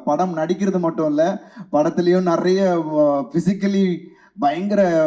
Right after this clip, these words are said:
டாஸ்கிங்கா இருந்துச்சு இந்த படம். But ஆனா அது நான், அஹ், நே-, முந்தா நேத்து வந்து புதுச்சேரியில பார்த்தோம், நேத்துக்கு மதுரையில பார்த்தோம். அப்படி ஆடியன்ஸ் கொண்டாடுறாங்க, ஒவ்வொரு இடத்துலயும் கை தட்டும் போது அது, அதுதான் நமக்கு கிடைக்கிற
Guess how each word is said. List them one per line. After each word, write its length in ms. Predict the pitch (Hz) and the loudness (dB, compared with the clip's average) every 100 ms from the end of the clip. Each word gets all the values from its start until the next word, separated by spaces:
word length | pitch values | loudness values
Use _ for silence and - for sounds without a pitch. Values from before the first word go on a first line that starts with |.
| 147 143 139 - | 4 2 0 0
டாஸ்கிங்கா 500 | 165 175 - 180 170 | 2 2 -2 0 2
இருந்துச்சு 280 | 151 143 143 | 2 -2 -4
இந்த 100 | 127 | -2
படம். 300 | 131 143 165 | 0 -2 -2
But 120 | 156 147 | -2 0
ஆனா 160 | 156 | 0
அது 280 | 170 147 151 | -2 0 -2
நான், 280 | 139 139 131 123 - _ - | -4 -4 -6 -8 -18 _ -8
அஹ், 360 | 143 143 143 135 135 131 131 | -4 -2 -2 -4 -6 -2 0
நே-, 200 | 160 165 | 0 0
முந்தா 180 | 160 170 | 0 2
நேத்து 220 | 165 160 | 2 2
வந்து 420 | 156 160 165 156 151 | 2 2 2 2 0
புதுச்சேரியில 480 | 151 160 165 151 147 | 0 2 2 2 2
பார்த்தோம், 540 | 151 147 - 151 151 | 2 2 2 0 0
நேத்துக்கு 360 | 147 156 151 143 139 | -4 -2 0 0 2
மதுரையில 340 | 165 170 156 | 2 4 4
பார்த்தோம். 440 | 147 143 147 143 143 _ _ _ _ - | 2 0 0 -2 -6 _ _ _ _ -6
அப்படி 460 | 131 143 - 220 220 175 180 | -4 -2 2 2 4 6 6
ஆடியன்ஸ் 320 | 190 196 185 - | 4 0 -2 -4
கொண்டாடுறாங்க, 680 | 156 165 170 160 156 151 151 143 | -2 2 2 0 -2 -2 -2 2
ஒவ்வொரு 320 | 156 180 175 | 4 4 4
இடத்துலயும் 380 | 170 185 196 190 | 2 0 0 0
கை 180 | 160 165 | 0 0
தட்டும் 300 | 180 165 160 | -2 -2 -2
போது 160 | 170 | 2
அது, 220 | 160 147 156 147 135 123 - - 156 | 2 2 2 0 -2 -6 -12 -20 -10
அதுதான் 480 | - 160 185 208 202 | -2 2 2 2 0
நமக்கு 220 | 175 165 | -2 -2
கிடைக்கிற 340 | 160 165 170 | -2 -2 0